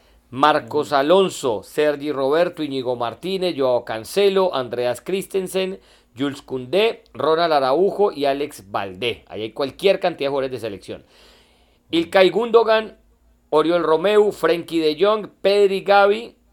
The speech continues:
Speaker 1: Lewandowski, Rafinha, Joao Félix, Ferran Torres y Lamine Yamal.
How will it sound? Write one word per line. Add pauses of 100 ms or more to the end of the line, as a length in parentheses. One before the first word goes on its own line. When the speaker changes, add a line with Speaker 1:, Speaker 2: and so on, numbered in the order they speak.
(1000)
Speaker 1:
Lewandowski,
Rafinha,
Joao
Félix,
Ferran
Torres
y
Lamine
Yamal.